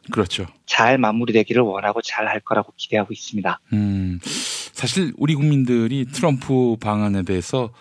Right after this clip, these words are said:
Speaker 1: 반대 목소리를 내면은 미국이 우리한테 토라진다기보다는 긴장하죠.
Speaker 2: 그렇죠. 하나의 카드가 되는 겁니다. 우리 정부에게는요. 네.
Speaker 1: 우리를 호구로 여길 수도 없는 것이고요.
Speaker 2: 그렇습니다.
Speaker 1: 예.
Speaker 2: 네.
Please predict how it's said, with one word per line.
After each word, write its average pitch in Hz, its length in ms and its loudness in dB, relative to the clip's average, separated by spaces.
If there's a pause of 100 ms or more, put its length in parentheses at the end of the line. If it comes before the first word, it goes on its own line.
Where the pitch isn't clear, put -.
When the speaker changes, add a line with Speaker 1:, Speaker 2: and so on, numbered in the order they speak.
(160)
Speaker 1:
반대 135 260 2
목소리를 107 500 -2
내면은 104 480 0 (800)
미국이 165 680 2
우리한테 175 440 2
토라진다기보다는 156 1120 2 (100)
긴장하죠. 143 720 2 (140)
Speaker 2:
그렇죠. - 420 0 (260)
하나의 123 360 4
카드가 156 380 4
되는 95 200 -2
겁니다. 92 280 0
우리 98 340 -2
정부에게는요. 87 800 -8
네. - 180 -8 (120)
Speaker 1:
우리를 170 300 4
호구로 135 680 0
여길 101 520 0
수도 - 200 -2
없는 87 240 0
것이고요. 85 460 -6
Speaker 2:
그렇습니다. 85 720 -2
Speaker 1:
예. 82 40 -12
Speaker 2:
네. 87 280 -8